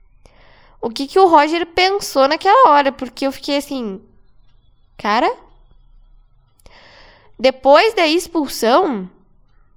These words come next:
do jogador do C R B,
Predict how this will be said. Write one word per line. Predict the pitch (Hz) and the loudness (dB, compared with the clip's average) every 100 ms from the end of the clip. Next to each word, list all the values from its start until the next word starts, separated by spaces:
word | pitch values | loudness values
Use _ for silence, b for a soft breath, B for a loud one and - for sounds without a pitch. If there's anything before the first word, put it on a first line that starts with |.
| _ _ _ _ _ _ _ _ - | _ _ _ _ _ _ _ _ -16
do | 208 233 226 202 196 | -4 -2 -2 -4 -6
jogador | 196 214 214 208 | -6 -4 -4 -6
do | 208 | -6
C | 214 | -6
R | 196 | -4
B, | 185 196 285 208 | -6 -2 -2 -4